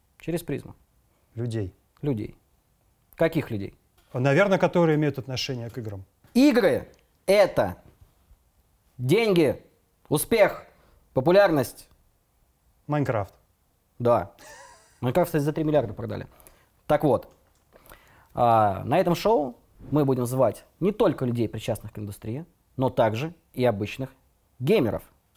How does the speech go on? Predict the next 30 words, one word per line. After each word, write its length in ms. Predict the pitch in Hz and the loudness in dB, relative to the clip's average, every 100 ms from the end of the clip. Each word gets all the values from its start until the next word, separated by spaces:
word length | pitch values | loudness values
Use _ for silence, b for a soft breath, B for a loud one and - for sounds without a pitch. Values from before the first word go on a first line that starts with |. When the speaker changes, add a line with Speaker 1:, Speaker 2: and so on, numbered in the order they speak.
| _ _ _ _ _ _ _ _ 269 - | _ _ _ _ _ _ _ _ -20 -16
Speaker 2:
М, 480 | 180 175 170 165 143 | -8 -4 0 0 -2
скорее, 760 | - - 156 165 165 156 147 151 | -6 -2 0 2 2 2 -2 -2
необычных. 680 | 147 123 104 - 104 _ _ _ _ _ _ _ _ _ _ _ | 0 0 -2 -8 -12 _ _ _ _ _ _ _ _ _ _ _
Чтобы 260 | - - 147 | -12 -2 2
Speaker 1:
В 40 | |
каком 100 | 139 | 4
Speaker 2:
было 80 | 156 | 6
Speaker 1:
плане? 80 | 151 | 6
Speaker 2:
интереснее. 580 | 127 139 120 - 101 95 _ _ _ _ _ _ _ _ - | 4 2 -2 -4 -12 -14 _ _ _ _ _ _ _ _ -2
А, 220 | 151 151 | 2 2
нет, 200 | 147 117 | 2 -2
я 120 | 123 | -6
не 80 | 123 | -8
скажу, 260 | - 139 | -8 -8
в 60 | 123 | -8
каком 220 | 110 107 | -12 -14
пла-, 120 | 147 | -6
я 80 | 170 | -4
сам 200 | 165 135 | -2 -4
ещё 180 | 107 - | -6 -10
не 80 | 110 | -14
знаю. 240 | 107 110 113 B B B | -16 -18 -20 B B B
Но 60 | 190 | 4
Speaker 1:
Это 100 | 240 | 6
Speaker 2:
необычных. 600 | 247 180 156 - 104 - b b b b b _ - _ _ _ _ b b b 185 | 6 4 2 -2 -8 -12 b b b b b _ -20 _ _ _ _ b b b -2
Speaker 1:
это 180 | 185 | 0
предстоит 480 | 160 156 - 147 139 | 0 -2 0 0 2
вам 220 | 127 120 - | -2 -4 -6
узнать. 500 | 120 123 110 - - _ _ _ 123 | -8 -6 -6 -8 -18 _ _ _ -2
Мы 420 | 151 247 254 | 2 2 0